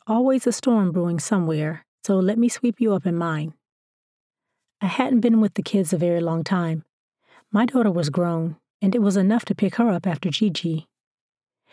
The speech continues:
My heart was heavy when Kay and I talked about moving in together. The reason was,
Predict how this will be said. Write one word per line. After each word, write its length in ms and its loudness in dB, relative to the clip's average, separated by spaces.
My 120 2
heart 300 0
was 160 -4
heavy 280 0
when 180 -2
Kay 220 0
and 120 -2
I 100 -4
talked 320 -4
about 220 -2
moving 320 -2
in 120 0
together. 520 -4
The 100 0
reason 360 2
was, 420 0